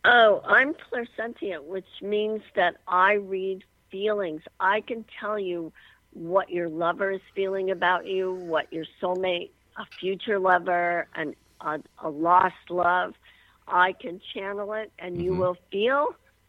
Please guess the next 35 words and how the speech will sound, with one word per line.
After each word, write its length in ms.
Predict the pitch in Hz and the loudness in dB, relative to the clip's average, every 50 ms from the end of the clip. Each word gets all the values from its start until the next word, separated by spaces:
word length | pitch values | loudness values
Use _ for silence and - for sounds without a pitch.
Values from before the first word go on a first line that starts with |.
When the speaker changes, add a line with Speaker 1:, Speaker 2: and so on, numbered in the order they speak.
| _ - - | _ -14 -8
Speaker 1:
like 520 | 160 165 170 175 180 170 170 180 170 - - | -6 -4 0 2 4 6 6 4 2 0 -6
he's 220 | - 175 165 160 - | -10 -10 -8 -4 -2
actually 420 | 160 156 156 - - - 156 151 - | -2 -2 -2 -4 -8 -12 -12 -10 -10
thinking 360 | - 147 147 - 135 139 135 120 | -10 -10 -8 -8 -8 -6 -4 -4
about, 200 | - - - - - | -4 -4 -6 -6 -8
he 280 | - 202 208 240 208 208 | -8 -4 -2 0 0 0
or 120 | 196 175 - - - | 0 -2 -4 -4 -4
she 200 | 180 175 175 - - | -2 -2 -2 -2 -4
is 140 | 160 165 - - - - | -6 -8 -8 -10 -8 -2
actually 840 | - 160 170 190 202 - - - - 170 160 156 151 151 147 - - _ _ - _ | 2 2 4 2 2 0 -6 -8 -6 -4 -4 -2 -2 -4 -6 -8 -10 _ _ -20 _
speaking 400 | _ - 247 - 214 180 160 - - - | _ -4 -2 0 -2 -2 -2 -4 -2 -2
to 40 | |
you. 60 | 85 92 | 0 0
Speaker 2:
Wow. 240 | 92 85 76 69 - - - _ - - - _ _ _ _ _ | 2 0 -2 -4 -8 -14 -20 _ -20 -20 -20 _ _ _ _ _
Speaker 1:
Um, 100 | - 160 - _ _ _ _ _ _ _ _ _ _ _ _ _ _ _ _ - | -6 -6 -6 _ _ _ _ _ _ _ _ _ _ _ _ _ _ _ _ -2
I'm 180 | - 202 208 226 | 0 4 4 6
a 60 | 226 | 6
medium, 680 | 220 220 240 247 220 214 190 175 147 127 131 151 - - _ _ _ | 6 4 4 6 6 6 6 6 4 0 -4 -8 -12 -16 _ _ _
so 200 | - 175 170 - - - | -2 0 0 0 -2 -4
I, 140 | 170 165 - - - - _ | -4 -4 -4 -8 -20 -6 _
that 340 | 208 185 185 180 185 214 - _ | 4 6 6 6 4 4 0 _
is 240 | - 185 180 175 175 - _ | -8 -6 -6 -6 -8 -10 _
what 400 | - 165 160 165 180 185 170 - - 170 | -14 -10 -2 2 4 4 4 2 -2 -4
I 140 | 170 175 | -6 -4
discovered 640 | 160 170 165 - _ _ 175 165 165 180 175 160 - | -4 -6 -10 -12 _ _ -2 -2 -2 -2 -6 -8 -6
that 180 | 156 151 151 156 | -6 -4 -4 -4
I 140 | 156 160 - | -4 -6 -8
could 220 | - 240 226 - | -10 -12 -12 -10
do, 400 | - 165 165 160 170 196 226 - - _ _ _ _ _ _ _ _ _ _ _ | -6 -4 -2 -2 0 -2 -4 -6 -10 _ _ _ _ _ _ _ _ _ _ _
and 240 | - 170 170 160 - - - | -4 -2 0 0 -2 -2 -2
I 140 | 170 170 170 | -2 0 0
love 320 | 160 160 165 170 170 175 - - | 2 2 2 2 2 0 -4 -6
doing 360 | 175 175 156 156 160 170 175 | -4 -2 0 0 0 0 -2
it. 220 | 190 - 104 - _ _ _ - - | -2 -4 -4 -8 _ _ _ -6 -4
I 100 | 175 | -2